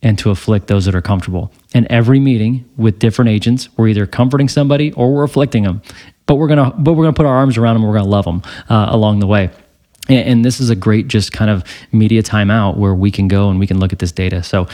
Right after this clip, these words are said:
thanks for sharing, uh, the capacity metrics and the pipeline score. You know, it's, it's something that you focus on quite a bit. It's what's gonna drive our business. It's gonna, it's what's really helping our agents find success, but more importantly, find peace of mind. Again, like I said,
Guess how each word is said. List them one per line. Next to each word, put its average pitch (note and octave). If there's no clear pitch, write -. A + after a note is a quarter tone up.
thanks C#3+
for C3+
sharing, C3
uh, A2
the G#2
capacity A#2+
metrics A#2
and A2
the G2+
pipeline A#2
score. A2+
You A2+
know, G#2+
it's, G2+
it's A2+
something A2+
that G#2
you A2
focus G#2+
on G2+
quite A2
a G2+
bit. A2
It's -
what's A2+
gonna A2
drive G#2+
our F#2
business. A#2+
It's G#2
gonna, G#2
it's C3
what's A#2
really C3
helping A2+
our F#2+
agents G2
find F#2+
success, -
but B2
more C3
importantly, C3
find A2
peace A2+
of A2
mind. A2
Again, A#2
like A2
I A#2
said, A2